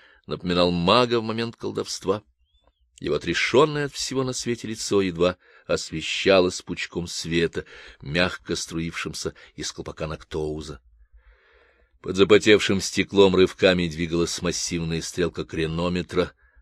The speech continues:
отмечая критические размахи качки.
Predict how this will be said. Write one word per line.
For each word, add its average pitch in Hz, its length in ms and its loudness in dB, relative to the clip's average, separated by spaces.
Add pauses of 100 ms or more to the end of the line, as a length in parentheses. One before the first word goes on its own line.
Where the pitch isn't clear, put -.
отмечая 82 460 -8
критические - 680 -10
размахи 78 460 -10
качки. - 520 -14